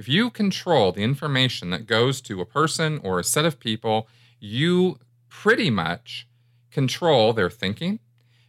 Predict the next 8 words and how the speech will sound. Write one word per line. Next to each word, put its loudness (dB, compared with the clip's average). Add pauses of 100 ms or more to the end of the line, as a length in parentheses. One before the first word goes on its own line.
and -6
you -4
pretty -2
much 2
can -2
control 2
their 0
emotions, -2